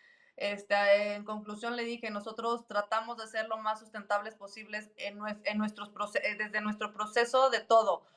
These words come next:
Pero es como si me preguntas, "¿Eres blanco o negro?". Pues, no, o sea, es, es muy difícil contestar la pregunta, pero vaya, queremos, eh, en lo que practicamos, tratamos de, de, de, pues, de aplicar todo, to-, todo lo que creemos, ¿no?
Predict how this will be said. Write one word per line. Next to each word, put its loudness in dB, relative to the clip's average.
Pero 6
es -4
como -6
si -10
me -8
preguntas, -6
"¿Eres 2
blanco -2
o 0
negro?". 0
Pues, -20
no, -4
o 2
sea, 6
es, 0
es 0
muy 4
difícil 0
contestar 2
la 4
pregunta, 4
pero 4
vaya, 2
queremos, 2
eh, -2
en -2
lo -4
que -6
practicamos, 2
tratamos 2
de, -2
de, -4
de, -10
pues, 0
de 6
aplicar 4
todo, 4
to-, -8
todo -4
lo -6
que -14
creemos, -2
¿no? -8